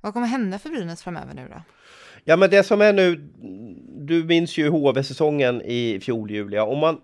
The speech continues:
Speaker 2: om man vrider det här och gör det smart. Eh, H V samlade ju in, de slog ju rekord i, i en medlemskampanj. Jag, jag ser att Brynäs försöker göra samma sak.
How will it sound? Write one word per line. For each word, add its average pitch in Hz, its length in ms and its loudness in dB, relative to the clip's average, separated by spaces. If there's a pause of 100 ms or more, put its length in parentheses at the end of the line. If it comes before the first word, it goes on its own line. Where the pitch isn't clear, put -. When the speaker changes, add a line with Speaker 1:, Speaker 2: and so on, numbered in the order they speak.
Speaker 2:
om 135 100 -8
man 160 160 -2
vrider 196 460 -4
det 127 60 2
här 120 400 -4 (640)
och 139 120 -4
gör 127 240 0
det 117 100 -4
smart. 120 460 0 (280)
Eh, 110 280 -8
H 143 240 0
V 147 120 -2
samlade 139 720 -2
ju 127 100 -2
in, 123 220 -4
de 127 220 -6
slog 139 280 -8
ju 135 60 -2
rekord 135 560 -2
i, - 20 -4
i 113 440 -6
en 113 140 -6
medlemskampanj. 117 1040 -2
Jag, 113 240 -6
jag - 120 -8
ser 120 120 -2
att 113 100 -4
Brynäs 120 420 -2
försöker 120 280 -6
göra 113 60 -2
samma 113 280 -2
sak. 127 440 -2